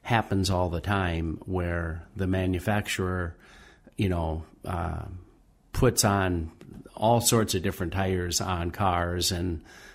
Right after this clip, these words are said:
for some reason this year they made a deal with whoever they made the deal with, and that's the tires that you ended up with, and, and you're not satisfied with them. Obviously, it's not giving you the traction that you're looking for, but,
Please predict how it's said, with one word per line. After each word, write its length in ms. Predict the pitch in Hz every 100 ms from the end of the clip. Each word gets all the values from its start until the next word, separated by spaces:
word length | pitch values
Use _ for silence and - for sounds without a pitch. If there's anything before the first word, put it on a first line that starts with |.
| -
for 140 | -
some 240 | - 101 101
reason 340 | 98 92 90
this 260 | 98 98 101
year 180 | 95
they 140 | 87 87
made 260 | 92 92
a 40 | 90
deal 360 | 92 98 98
with 160 | 92 90
whoever 380 | 104 107 104 95
they 180 | 90 90
made 280 | 92 85
the 60 | 90
deal 280 | 87 123 107
with, 440 | 87 87 85 - - - - -
and 460 | - 98 92 85 -
that's 360 | 101 101 101 -
the 80 | 82
tires 540 | 98 92 90 85 -
that 260 | 87 90 -
you 460 | - - 104 101 95
ended 280 | 92 90 95
up 200 | 98 90
with, 280 | 85 85
and, 160 | 92 82
and 240 | 92 92
you're 100 | 87
not 260 | 85 87 90
satisfied 680 | - 101 92 85 - 87 87
with 180 | 90 92
them. 120 | 90
Obviously, 680 | 90 90 92 87 - 90 87
it's 280 | 87 - - - - - -
not 240 | 110 101 -
giving 300 | 90 87 85
you 100 | 85
the 100 | 80
traction 540 | - 90 87 - 87
that 240 | 85 80 87
you're 80 |
looking 340 | 87 85 82 82
for, 360 | - 82 82
but, 280 | 80 85 78